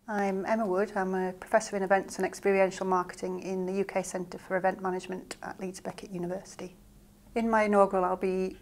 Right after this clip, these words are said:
discussing how marketers have used events to create buzz and how we can use that information to create emotionally rich experiences which lead to personal transformations,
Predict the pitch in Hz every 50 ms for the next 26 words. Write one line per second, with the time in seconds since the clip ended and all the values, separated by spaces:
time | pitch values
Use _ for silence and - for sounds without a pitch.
0 | - - 196 - - 208 202 - - 196 190 190 - - - - - 214 202 202
1 | 196 190 190 190 185 185 - - - 208 220 220 220 - - 196 185 196 180 196
2 | 190 185 180 180 - 175 180 180 - - - - - - - 196 185 180 175 -
3 | - - 185 175 175 185 190 - - - - - - - - - - - - -
4 | 196 190 - - - 208 202 196 196 196 202 202 196 196 - 202 190 196 185 185
5 | - - - - - - - 190 190 208 208 202 202 202 190 - 208 190 190 -
6 | 190 190 190 190 185 185 - - 185 170 175 175 - - - - - - 190 -
7 | - 202 190 185 - 185 190 196 185 185 185 - 196 185 180 180 190 180 - -
8 | - 165 - - - 208 190 185 185 185 180 180 - - 196 180 180 - - -
9 | - - - - - - - - - 196 190 185 - - - 202 190 190 - 185
10 | 175 175 - 202 190 185 - - 190 190 190 190 190 - - 185 180 175 180 180
11 | 180 - - - -